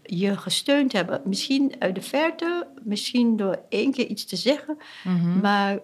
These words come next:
Speaker 1: ehm, op een gegeven moment domineert,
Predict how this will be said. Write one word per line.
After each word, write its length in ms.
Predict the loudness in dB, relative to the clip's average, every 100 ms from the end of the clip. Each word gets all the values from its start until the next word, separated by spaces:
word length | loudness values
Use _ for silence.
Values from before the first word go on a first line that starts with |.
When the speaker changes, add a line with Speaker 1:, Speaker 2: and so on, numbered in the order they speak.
| -8
Speaker 1:
ehm, 640 | -4 -2 0 0 0 0 -2 -8 _ _ _ _ -20 _ _ _ _ _ _ _
op 160 | -2 -2
een 60 | 2
gegeven 260 | 2 4
moment 260 | 2 2 2
domineert, 840 | 2 2 2 4 4 4 0 -10